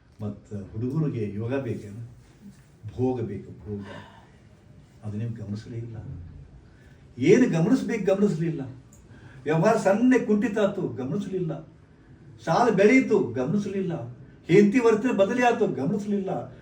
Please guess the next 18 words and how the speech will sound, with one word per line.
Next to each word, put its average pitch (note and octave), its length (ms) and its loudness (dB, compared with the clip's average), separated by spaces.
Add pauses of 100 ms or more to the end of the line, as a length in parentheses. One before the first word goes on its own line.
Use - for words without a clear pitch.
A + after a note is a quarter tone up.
ನೆರೆಹೊರೆ A3 360 6
ವರ್ತನೆ B3 360 2
ಬದಲಿ F#3+ 320 0
ಆತು, G3+ 260 0
ಗಮನಿಸ್ಲಿಲ್ಲ. E3+ 840 -4 (260)
ಏನ್ G#3+ 440 6 (220)
ಮ-, D#3+ 280 2
ಮಗಳು, A3+ 540 6 (480)
ಆ, F3 40 -4 (440)
ಓ, D3+ 320 2
ಎಷ್ಟಿಗೆ G#3 340 2
ಬಂದ್ಲು, G3 280 0
ಗಮನಿಸ್ಲೇ C3+ 460 -6
ಇಲ್ಲ. G2+ 520 -10 (1300)
ಯಾವಾಗ B2+ 280 -2
ಮಾತಾಡ್ಬೇಕು G#2+ 540 -8
ಅವಾಗ G2+ 180 -10
ಮಾತಾಡ್ಲಿಲ್ಲ, G2+ 800 -10